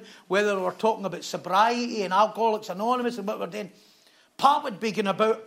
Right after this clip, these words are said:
always talking to me about God's word. Every time we'd sit down, it'd be God's word.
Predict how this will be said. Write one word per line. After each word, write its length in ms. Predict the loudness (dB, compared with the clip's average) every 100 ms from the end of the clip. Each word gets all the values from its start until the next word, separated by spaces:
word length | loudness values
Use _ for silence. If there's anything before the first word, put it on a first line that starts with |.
| 0
always 440 | 6 6 6 0 -8
talking 240 | -10 -12
to 100 | -12
me 80 | -12
about 160 | -12 -10
God's 240 | -12 -12
word. 180 | -12 -8
Every 140 | -6
time 160 | -4 -4
we'd 120 | -4
sit 100 | -6
down, 140 | -6 -10 -6
it'd 140 | -4 -2
be 80 |
God's 280 | 2 2 2
word. 240 | -6 -12